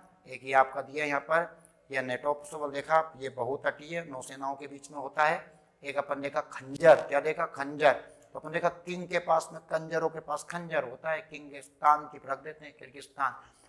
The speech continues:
वरुण, वरुण भगवान को जल का देवता, इतना पानी फेंका कि हर आदमी इस बार बारिश में फंस गया था। बालिका, अमेरिका के पास में सोने की बाली है, फिल्म ही बांट देते हैं,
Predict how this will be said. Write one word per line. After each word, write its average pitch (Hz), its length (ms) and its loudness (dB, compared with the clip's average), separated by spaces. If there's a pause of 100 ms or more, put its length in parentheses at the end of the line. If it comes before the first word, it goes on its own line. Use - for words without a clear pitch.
(220)
वरुण, 170 400 12 (420)
वरुण 165 280 8
भगवान 143 380 4
को 143 80 -8
जल 139 180 0
का 165 160 0
देवता, 156 300 -2
इतना 147 320 0
पानी 156 280 0
फेंका 156 280 -6
कि 156 160 -6
हर 131 120 2
आदमी 135 260 4
इस 139 60 -14
बार 151 140 0
बारिश 147 280 -2
में 127 80 -16
फंस 147 200 -14
गया 147 180 -6
था। 135 180 -4 (460)
बालिका, 170 440 10 (260)
अमेरिका 143 380 -6
के 143 100 -6
पास 139 300 -4
में 143 120 -12 (260)
सोने 156 360 -10
की - 120 -14
बाली 151 360 6
है, 147 140 -4
फिल्म 139 260 -10
ही 156 60 -6
बांट 151 220 -4
देते 147 280 -8
हैं, 123 120 -8